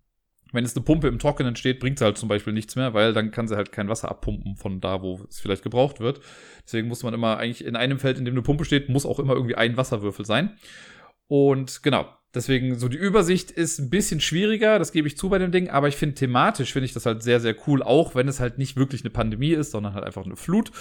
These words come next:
Äh, die haben ja irgendwann schon mal überlegt, dass wenn sie nochmal neue Pandemiespiele rausbringen, die nicht mehr so wirklich was mit Krankheiten zu tun haben,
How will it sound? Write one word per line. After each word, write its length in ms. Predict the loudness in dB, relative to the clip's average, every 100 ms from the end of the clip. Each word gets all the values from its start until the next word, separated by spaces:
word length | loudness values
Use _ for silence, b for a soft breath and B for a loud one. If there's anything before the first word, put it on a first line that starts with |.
| B B B B 0
Äh, 180 | 2
die 120 | 4 4
haben 80 |
ja 60 | 4
irgendwann 200 | 4 2
schon 120 | 0
mal 60 | 0
überlegt, 320 | 2 2 0
dass 140 | -4 -4
wenn 100 | -4
sie 120 | -4
nochmal 240 | -4 -2
neue 260 | 2 4 2
Pandemiespiele 600 | 0 -2 -2 -2 -2 0
rausbringen, 440 | 2 2 2 0
die 120 | 0 0
nicht 200 | 0 2
mehr 120 | 2
so 120 | 4
wirklich 280 | 2 2 -2
was 100 | -2
mit 100 | 0
Krankheiten 380 | 0 2 -2 -2
zu 80 |
tun 200 | -4 -2
haben, 160 | 0 -2